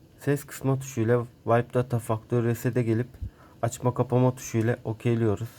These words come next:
Ses kısma tuşuyla fabrika verilerini sıfırlaya gelip açma kapama tuşuyla okeyliyoruz. Reboot Size System Now üzerinde açma kapama tuşuyla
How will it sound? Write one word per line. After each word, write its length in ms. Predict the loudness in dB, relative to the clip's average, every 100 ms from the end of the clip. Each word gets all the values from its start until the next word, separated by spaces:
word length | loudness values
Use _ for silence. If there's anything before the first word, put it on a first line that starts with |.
| -20 -20 -20 -20 -20 -20 -20 -20 -8
Ses 280 | 0 0 0
kısma 320 | -6 0 0
tuşuyla 380 | 0 0 2 2
fabrika 500 | 4 2 2 0 2
verilerini 420 | 2 2 2 0
sıfırlaya 480 | -4 -4 0 2 2
gelip 220 | 0 -4 -8 -20 -20 -20 -12 -4
açma 320 | -4 -4 -6
kapama 380 | -4 0 0 -2
tuşuyla 400 | -6 -6 -4 -4
okeyliyoruz. 680 | -6 -2 0 2 2 2 -4 -16 -20 -20 -20 -20 -20 -20 -20 -20 -20 -20 -20 -20 -20 -20 -20 -20 -20 -20 -14 2
Reboot 340 | 4 4 2 0
Size 300 | 2 4 4
System 440 | 0 0 2 4
Now 300 | 2 0 -2
üzerinde 400 | -2 -2 0 -2
açma 320 | -2 -2 -4
kapama 400 | -4 -2 0 -2
tuşuyla 480 | -4 -8 -4 -4 -6